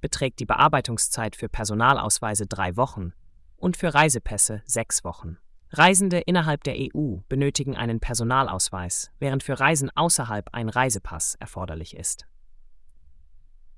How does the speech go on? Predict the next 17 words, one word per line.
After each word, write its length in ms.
Auch 160
für 140
Kinder 400
gelten 300
spezifische 640
Anforderungen. 760
Die 60
Stadt 300
appelliert 460
an 160
alle 200
Bürger, 460
ihre 200
Dokumente 640
rechtzeitig 580
zu 100
prüfen. 480